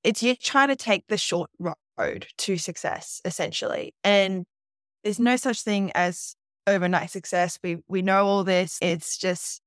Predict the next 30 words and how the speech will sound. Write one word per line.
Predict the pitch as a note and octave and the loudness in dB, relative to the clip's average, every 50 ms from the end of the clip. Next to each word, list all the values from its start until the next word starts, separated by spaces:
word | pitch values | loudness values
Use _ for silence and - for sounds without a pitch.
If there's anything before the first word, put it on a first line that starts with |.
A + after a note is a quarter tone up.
| _ _ - | _ _ -8
it | - E3 | -4 -2
looks | G3+ G#3+ A#3+ - - | 0 0 0 0 0
it | A3+ A3 | 0 2
has, | G#3 G#3 G3+ G3 G3 F#3+ F#3+ - | 2 4 4 6 4 4 2 0
but | - G3 - - | -2 -4 -2 2
those | - G#3 A#3+ B3+ - | 4 4 4 4 2
people, | - B3+ B3 A#3 - C4+ C4+ C4 | -2 -6 -4 -2 0 0 2 2
we | A#3+ A3 | 2 0
can | G#3+ - G#3+ G3+ | -2 -2 -2 0
guarantee | G3 G3 G3 G3+ G3+ F#3+ - - - A3+ A3+ | 2 4 4 4 2 0 -4 -2 -2 0 0
you, | G#3+ A3+ A3+ A#3 B3 A3 _ _ _ _ _ _ - | 2 2 2 2 2 0 _ _ _ _ _ _ 0
who | G3 | 0
has | F#3+ F#3 | 0 0
been | - G#3+ G3+ F#3+ | 0 -2 -2 -2
doing | F3+ - G#3 A3 A#3 A#3+ A#3+ A#3 - - | -2 -2 0 2 2 2 2 0 0 -2
the | G3+ A3+ | -2 -4
deep | F#3 - - G3+ G#3 G3+ - - | -4 -2 -2 0 0 0 -2 0
work | F#3 F#3+ F#3+ F#3+ F#3+ F#3+ - - | 2 4 4 6 4 2 0 -4
for | - - G3 E3+ | -6 -4 -4 -4
decades | D#3 - A3 G3+ - - - A#3 G3 G3 F#3 F#3 - - | -2 0 -2 -2 0 0 0 2 2 2 0 -4 -4 -6
<laughs> | |
upon | F#3+ G3+ - - D4 C4 A#3 G#3+ | -6 -6 -2 0 0 2 2 0
decades. | G#3+ G3+ G3+ - - - F#3 - F#3+ F#3 F#3 - - _ _ _ _ _ _ _ _ _ - | 0 0 -2 -2 0 -2 -2 -2 -2 -6 -8 -10 -14 _ _ _ _ _ _ _ _ _ -4
And | G3 G3 G3 | 0 2 4
that's | A3+ A#3+ - - | 4 2 2 0
the | - - C4+ - | 0 -2 -2 -2
thing | - - B3+ A#3+ A#3 A3+ A3 A3 G#3+ A3 G#3+ _ _ - | 0 2 2 2 2 2 0 -2 -4 -6 -8 _ _ -2
that's | G#3+ G3+ F#3 - - | -2 -2 -2 -2 -2
going | - G#3 G#3 G#3 G#3 G#3 G3+ G3+ G3+ G3+ - _ - - | 2 4 6 6 6 4 2 0 -2 -4 -6 _ -10 -4
to | - G#3 G3+ G3 G3 G3 G3 G3 G3 | -2 -2 0 0 0 0 0 -2 -4